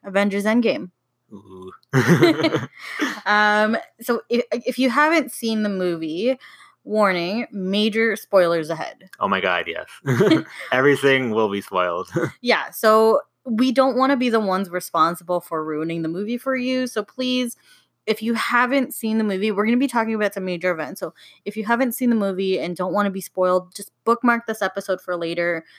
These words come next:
Speaker 1: come back to it after you've watched it, and let us know what you think. Um, but before we get to our big show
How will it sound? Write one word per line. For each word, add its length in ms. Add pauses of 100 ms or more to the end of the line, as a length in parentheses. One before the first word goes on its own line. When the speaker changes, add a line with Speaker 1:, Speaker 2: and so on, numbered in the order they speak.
(140)
Speaker 1:
come 180
back 280
to 140
it 380
after 300
you've 260
watched 380
it, 240
and 240 (380)
let 160
us 100
know 120
what 100
you 100
think. 320 (220)
Um, 340
but 140
before 260
we 100
get 160
to 120
our 60
big 260
show 460